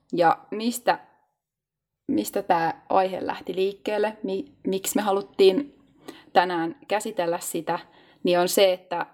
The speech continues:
tänä vuonna on leijunut paljon uhkakuvia terveyden, talouden, työelämän, yleisesti tulevaisuuden,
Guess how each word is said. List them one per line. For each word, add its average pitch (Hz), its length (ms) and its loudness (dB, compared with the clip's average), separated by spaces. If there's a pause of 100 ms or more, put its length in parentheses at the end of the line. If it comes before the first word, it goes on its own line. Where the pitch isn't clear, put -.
tänä 226 300 2
vuonna 180 460 0
on 165 240 -2 (160)
leijunut 180 760 2
paljon 208 400 0 (200)
uhkakuvia 165 680 0
terveyden, 175 680 2 (600)
talouden, 202 580 4
työelämän, 175 840 2 (200)
yleisesti 190 920 0
tulevaisuuden, 156 1160 0